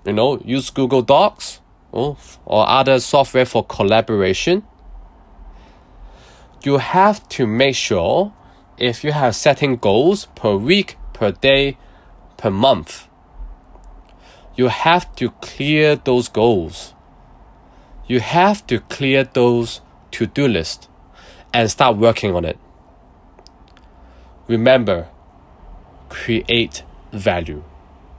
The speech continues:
Constantly create value every day and help your business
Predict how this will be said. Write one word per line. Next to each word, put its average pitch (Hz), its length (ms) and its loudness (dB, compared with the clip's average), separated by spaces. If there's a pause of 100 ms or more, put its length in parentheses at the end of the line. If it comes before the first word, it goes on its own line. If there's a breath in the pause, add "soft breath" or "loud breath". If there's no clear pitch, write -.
(600)
Constantly 131 1000 0 (400)
create 104 560 -4 (400)
value 101 520 -4 (220)
every 98 460 0
day 101 440 0 (1400 soft breath)
and 110 140 -2
help 139 500 0
your 117 100 -2
business 117 800 -6